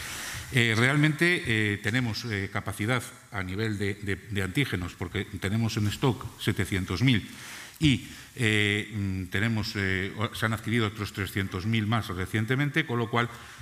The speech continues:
eh, bueno, pues, eh, tenemos material suficiente y esperamos que la medida tenga aceptación por parte de la población y que podamos, eh, realizar este objetivo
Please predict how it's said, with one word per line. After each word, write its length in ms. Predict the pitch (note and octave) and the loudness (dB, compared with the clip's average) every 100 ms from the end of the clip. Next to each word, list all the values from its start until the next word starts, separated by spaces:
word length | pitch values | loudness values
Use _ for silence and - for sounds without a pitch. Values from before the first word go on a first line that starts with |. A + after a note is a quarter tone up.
| - | -4
eh, 260 | G#2 G2+ F#2 | 0 0 0
bueno, 180 | F#2 G#2 | -2 -6
pues, 160 | G#2+ F#2 | -6 -6
eh, 380 | F2+ F2 E2+ E2 E2 D2+ D2 - | -4 -4 -4 -6 -8 -10 -14 -10
tenemos 400 | F2 G2+ G2 B2+ | -4 -2 -2 -2
material 320 | F#2 G2 G#2+ | -2 0 0
suficiente 640 | A#2 G#2+ A#2+ B2+ C3 D3+ - | 0 0 2 2 2 0 0
y 300 | C3 D3+ D#3+ - - - | 0 0 -2 -14 -12 -6
esperamos 500 | A2 G#2 A#2 A2 - | -2 0 0 0 -2
que 80 | |
la 100 | G2 | -4
medida 340 | F#2 F#2+ A2 F#2 | -2 0 2 0
tenga 240 | - G#2 F#2 | -2 -4 -4
aceptación 520 | G#2+ - F#2 A2+ G#2 | -4 -6 -4 -2 -2
por 160 | F2 | -4
parte 240 | D#2+ F2+ F#2+ | -6 -4 -2
de 80 | G2 | -2
la 120 | G2+ | -2
población 400 | B2 B2+ B2+ B2 | -2 0 0 -4
y 40 | |
que 80 | F2 | -4
podamos, 500 | - F2+ G2+ F2+ - | -6 -2 -2 -4 -6
eh, 280 | F#2 E2+ D#2+ D2 - | -4 -2 -4 -6 -4
realizar 460 | F#2+ G2 - A2 G#2+ - - - - | -2 0 0 -2 -2 -10 -14 -14 -2
este 380 | G#2+ - G2+ G#2+ | -2 2 2 4
objetivo 600 | A2+ - G2 G#2 G2+ G#2 | 2 2 0 0 0 0